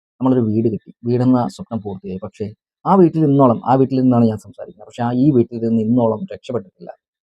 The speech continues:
ഈ വീട്ടിൽ നിന്ന് രണ്ട് സിനിമകളോ ചെയ്തു, മൂന്നാമത്തെ സിനിമയാണ് കേരള പോലീസ്. അതേപോലെ തന്നെ ലൈറ്റ് എഞ്ചിനീയറിംഗിന്റെ പരിപാടിക്ക് പോകുന്നു, അതേപോലെ തന്നെ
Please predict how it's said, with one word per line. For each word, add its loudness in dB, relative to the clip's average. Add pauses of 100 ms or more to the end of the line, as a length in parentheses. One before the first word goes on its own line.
(360)
ഈ 0
വീട്ടിൽ 6
നിന്ന് 4
രണ്ട് 4
സിനിമകളോ 6
ചെയ്തു, 4
മൂന്നാമത്തെ 0
സിനിമയാണ് 0
കേരള -4
പോലീസ്. -20 (120)
അതേപോലെ 0
തന്നെ 4 (200)
ലൈറ്റ് -4
എഞ്ചിനീയറിംഗിന്റെ 0
പരിപാടിക്ക് -2
പോകുന്നു, -14 (540)
അതേപോലെ 4
തന്നെ 4